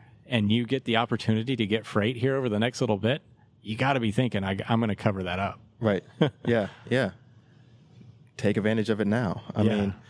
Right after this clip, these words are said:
Speaker 1: <laughs>
Speaker 2: uh, especially, it's, it's kinda similar to what was happening in March, taking advantage of that, that ramp up and all that activity that was happening.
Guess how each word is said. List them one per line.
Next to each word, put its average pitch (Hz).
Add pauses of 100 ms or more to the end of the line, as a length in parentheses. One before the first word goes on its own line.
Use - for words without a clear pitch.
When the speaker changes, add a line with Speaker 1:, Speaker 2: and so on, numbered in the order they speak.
(120)
Speaker 1:
<laughs> -
Speaker 2:
uh, -
especially, 104
it's, 110
it's 117
kinda 117
similar 110
to 107
what 107
was 107
happening 110
in 107
March, 107
taking 101
advantage 101
of 98
that, 98
that 101
ramp 95
up -
and 87
all 95
that 92
activity 104
that 90
was 90
happening. 92